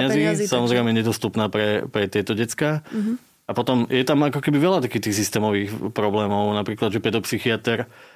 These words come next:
Speaker 1: kto-, s ktorým sa stretávaš, sa nedozvie o tvojej psychiatrickej diagnóze zo systému. Nedozvie
Speaker 2: Mhm.
Speaker 1: sa to. Hej, lebo, lebo, lebo sa snažíme ako keby chrániť tých ľudí a snažíme sa ich motivovať, že,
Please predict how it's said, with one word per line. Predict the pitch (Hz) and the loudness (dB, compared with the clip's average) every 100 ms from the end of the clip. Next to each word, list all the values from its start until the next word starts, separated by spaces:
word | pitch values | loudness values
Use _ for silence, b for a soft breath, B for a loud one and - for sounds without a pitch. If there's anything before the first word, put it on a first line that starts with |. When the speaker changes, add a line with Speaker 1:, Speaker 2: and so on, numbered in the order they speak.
| B _ | B _
Speaker 1:
kto-, | 113 101 - 117 | -12 -6 -2 -2
s | 113 | 0
ktorým | 120 113 | 0 0
sa | 110 | 0
stretávaš, | 113 113 117 113 107 | 0 0 2 0 0
sa | |
nedozvie | 120 113 110 98 | 0 0 0 0
o | 98 | -2
tvojej | 92 104 | 0 -2
psychiatrickej | 98 104 107 101 101 - | -2 -2 -2 -2 -4 -4
diagnóze | 98 107 95 107 104 | -2 0 0 0 0
zo | 104 110 | 0 0
systému. | - - - 95 92 101 - _ _ _ _ | 0 0 -2 -2 -4 -8 -14 _ _ _ _
Nedozvie | - 110 98 90 | -4 0 2 2
Speaker 2:
Mhm. | 107 | 0
Speaker 1:
sa | 104 | -2
to. | - 113 - _ _ | -4 -8 -10 _ _
Hej, | 113 131 | -4 0
lebo, | 127 131 - | 2 0 -2
lebo, | - 117 123 120 123 B B B B | -2 -2 2 2 2 B B B B
lebo | - 117 127 127 | -6 -2 2 2
sa | 120 | 0
snažíme | 120 104 113 127 139 | -2 0 0 2 2
ako | 127 123 | 0 -2
keby | - 127 | -2 0
chrániť | 120 113 127 123 | 0 0 0 0
tých | 127 | -2
ľudí | 110 101 123 | 0 0 0
a | |
snažíme | 120 123 127 | 0 0 0
sa | 123 | 2
ich | 131 | 2
motivovať, | 127 143 160 117 | 2 2 2 2
že, | 101 | 0